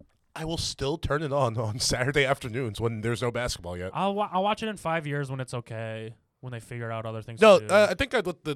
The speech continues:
Speaker 1: thing that they're just missing right now, and, like, uh, we don't like to admit, is that, uh, sports are just, like, guy fucking soap operas.
Speaker 2: Yeah.
Speaker 1: And there's no storylines that we know yet.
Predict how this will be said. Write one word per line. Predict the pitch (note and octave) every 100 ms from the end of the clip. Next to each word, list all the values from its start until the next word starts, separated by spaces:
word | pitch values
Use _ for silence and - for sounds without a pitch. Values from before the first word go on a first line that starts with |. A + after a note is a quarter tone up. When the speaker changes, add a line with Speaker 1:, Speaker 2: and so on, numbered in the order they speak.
| -
Speaker 1:
thing | C#3 C3+
that | C3+
they're | B2
just | A2+ -
missing | A2 G#2+ A#2
right | A#2 A2
now, | A2+ A2+ G#2
and, | G2+ G2+
like, | F#2+ -
uh, | F#2+
we | G2
don't | G2
like | F#2+ F#2+
to | -
admit, | F#2 F2 F#2 - _ -
is | F2+
that, | - F2+ F2+
uh, | F2 F2
sports | - G#2+ A2+ A2
are |
just, | F#2+ F#2 - -
like, | F#2 F2+ _
guy | F2+ E2+ F2
fucking | - - F2 E2+
soap | - F2+ F#2+
operas. | G#2 A2+ A2+ -
Speaker 2:
Yeah. | C3+ C#3 A#2+ _
Speaker 1:
And | A#2+
there's | C3 A#2+
no |
storylines | C3+ - B2+ A2+ G2+ G2+
that | F#2
we | F2
know | F2
yet. | E2+